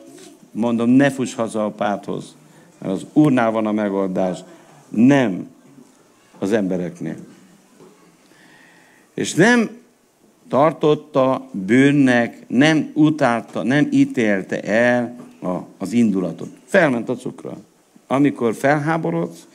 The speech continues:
tudd meg, hogy kinyílik egy kapu, az ör-, és a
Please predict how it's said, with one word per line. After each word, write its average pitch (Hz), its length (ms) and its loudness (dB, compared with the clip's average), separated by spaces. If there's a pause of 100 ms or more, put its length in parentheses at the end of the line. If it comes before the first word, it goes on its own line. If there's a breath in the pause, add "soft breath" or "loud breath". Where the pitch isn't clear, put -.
(240 soft breath)
tudd 113 260 2
meg, 123 600 -2
hogy - 100 -16
kinyílik 104 460 0
egy 85 160 -6
kapu, 147 500 -6 (1500)
az - 220 -16
ör-, 87 320 -6
és - 200 -6
a 90 120 -6